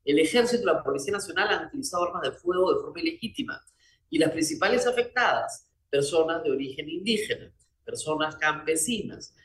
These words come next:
y personas racializadas. En febrero del dos mil veintitrés recibimos información de cuarenta y seis casos de violaciones de derechos humanos en Apurímac, Ayacucho, Junín, Puno y Lima.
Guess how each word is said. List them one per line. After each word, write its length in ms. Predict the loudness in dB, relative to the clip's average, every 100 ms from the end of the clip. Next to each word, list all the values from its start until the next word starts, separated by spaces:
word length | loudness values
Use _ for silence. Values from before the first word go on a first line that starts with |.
| _
y 80 | -6
personas 420 | -4 0 0 0
racializadas. 1200 | -4 -6 -2 -2 -4 -2 0 0 -6 -12 -14 -18 _ _ _ _ _
En 100 | 2
febrero 360 | 4 6 6 6
del 80 |
dos 100 | 4
mil 120 | 4 4
veintitrés 840 | 2 0 2 4 4 2 -6 -12 _ _ _ _ _
recibimos 520 | -2 2 4 4 0 -2
información 440 | -2 0 -2 -2
de 80 | 2
cuarenta 300 | 2 4 2
y 80 | 2
seis 240 | 0 0
casos 240 | -4 -4 -2
de 80 |
violaciones 360 | 0 0 -2 -4
de 60 | -6
derechos 220 | -6 -6
humanos 280 | -2 0 0
en 60 | -4
Apurímac, 440 | -4 -2 0 2
Ayacucho, 480 | 4 4 0 -8 -14
Junín, 280 | -12 -14 -14
Puno 160 | -12 -8
y 100 | -6
Lima. 440 | -6 -2 -4 -4